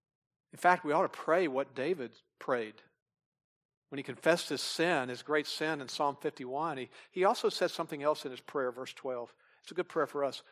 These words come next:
To the Lord, "Restore to me the joy of your salvation." I've prayed that many times.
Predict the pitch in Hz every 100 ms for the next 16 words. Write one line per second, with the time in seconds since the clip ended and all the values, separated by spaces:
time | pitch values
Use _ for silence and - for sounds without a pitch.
0 | - _ _ _ - 151 143 147 139 -
1 | 147 - - - 254 269 254 - 120 120
2 | 113 107 - _ _ _ _ - 120 139
3 | - 160 185 139 104 101 98 _ _ _
4 | - 120 127 113 - 107 104 107 - -
5 | _ _ _ _ _ _ _ _ _ _
6 | _ _ _ - - 185 160 123 139 160
7 | 127 113